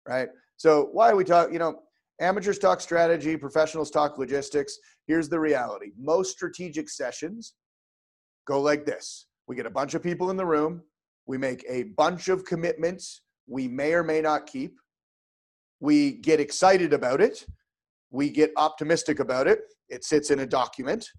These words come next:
And then that document, then we go back to the office with this beautiful document. It's pretty. And then we put it on the top shelf. And then it gathers dust and we go back to work.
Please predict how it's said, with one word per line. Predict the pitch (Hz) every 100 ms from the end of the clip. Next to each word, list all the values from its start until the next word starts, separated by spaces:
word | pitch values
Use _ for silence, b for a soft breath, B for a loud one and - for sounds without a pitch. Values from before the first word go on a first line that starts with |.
| _ _ _ _
And | - 147
then | 156
that | 156 151
document, | 170 175 170 175
then | 156 170
we |
go | 175
back | 175 180
to | 175
the | 160
office | 151 - - - _ _ _ _ _ _ _ _ _ _
with | 147 -
this | 151 - - _ -
beautiful | 139 160 160
document. | 156 135 131 131 147 151 _ _ _ -
It's | -
pretty. | - 135 131 147 - _ _ _ -
And |
then | 127
we | 135
put | 143
it | 143
on | 156
the | 156
top | 156 160
shelf. | - 135 143 - _ _ _ _ _ _
And | - 127
then | 135
it | 147 139
gathers | 139 143 160 139
dust | 143 185 - - - - _ _ _ _ 151
and | 151 151 143
we | 131
go | 151 151
back | 147 147
to | 147
work. | 143 - -